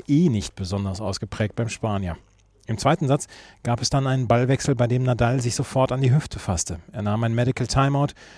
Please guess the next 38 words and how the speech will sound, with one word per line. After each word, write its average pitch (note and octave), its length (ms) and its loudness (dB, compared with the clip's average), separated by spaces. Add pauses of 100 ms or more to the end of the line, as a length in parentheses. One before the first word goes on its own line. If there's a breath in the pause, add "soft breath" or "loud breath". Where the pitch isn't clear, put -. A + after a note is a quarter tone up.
(140 loud breath)
konnte C3+ 240 2
danach C3 320 4
aber B2 140 2
nicht C#3 340 0
mehr B2+ 140 2
die A#2+ 80 0
Bälle A#2 240 2
auslaufen, A2 580 0
geschweige A#2+ 460 2
denn A#2 180 2 (380 loud breath)
ordentlich G#2 500 0
aufschlagen. G2+ 600 -4 (320)
McDonald B2 500 2
musste C#3 240 0
die C3+ 100 4
Bälle B2 220 4
ab B2 160 2
Mitte C3+ 220 4
des B2+ 160 0
zweiten C3 260 2
Satzes B2 300 -2
eigentlich C3 520 2
nur C3+ 140 2
noch C3 160 2
reinspielen C3+ 520 4 (560 loud breath)
und A2+ 120 -6
gewann A#2+ 200 2
schlussendlich B2+ 600 0
mit A2+ 120 -2
sechs A#2+ 240 0
zu - 80 0
vier, A#2 320 2
sechs G#2+ 260 -2
zu G#2+ 100 -2
vier, G2+ 320 -2
sieben F#2+ 220 -4
zu G#2 120 -8
fünf. F2 340 -8